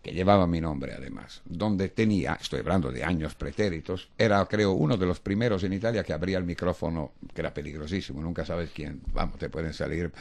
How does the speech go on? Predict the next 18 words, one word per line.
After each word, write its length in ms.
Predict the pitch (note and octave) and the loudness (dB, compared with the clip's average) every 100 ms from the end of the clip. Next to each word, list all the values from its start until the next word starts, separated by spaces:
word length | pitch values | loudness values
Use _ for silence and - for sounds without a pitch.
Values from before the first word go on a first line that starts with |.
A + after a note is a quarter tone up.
| - - - - - - | -16 -18 -18 -18 -20 -4
Entonces, 500 | B2+ D#3 - G#2 - - - - - | 2 4 4 2 0 -8 -14 -16 -2
tenía 380 | D3 C#3 F#2 C2 | 4 4 4 -2
en 140 | - G2+ | -2 2
estudio, 460 | F#2+ - C#2+ D2 - - - - - - | 4 4 4 0 -6 -12 -18 -20 -20 -2
eh, 580 | F#2 F2+ F#2 F2+ F2+ - | 4 6 6 4 2 0
un 220 | - F#2+ F2+ | 0 2 2
psicólogo, 800 | - F2+ C3 B2 A#2+ B2+ C3+ - - - - - - - - - | 0 2 6 8 6 4 0 -2 -20 -20 -20 -20 -20 -20 -18 -4
un 140 | - E2 | 0 0
ginecólogo, 960 | - F#2 F2+ - E2+ A2 G2+ A#2+ A#2 - - | 4 4 4 6 6 8 6 4 2 -6 -6
un 140 | E2 | -6
sociólogo, 640 | D2+ - D#2+ - B2+ A#2+ A2+ | -4 -4 -2 6 8 8 8
vamos, 180 | C3+ G#2+ | 6 6
experto 420 | A2+ D#3 D3 B2 | 6 4 4 4
de 80 | G#2 | 4
un 60 | |
montón 260 | G2 F#2 G2+ | 2 0 0
de 100 | F2 | 0
disciplinas. 680 | D#2 - - - - - | -2 -6 -10 -10 -14 -16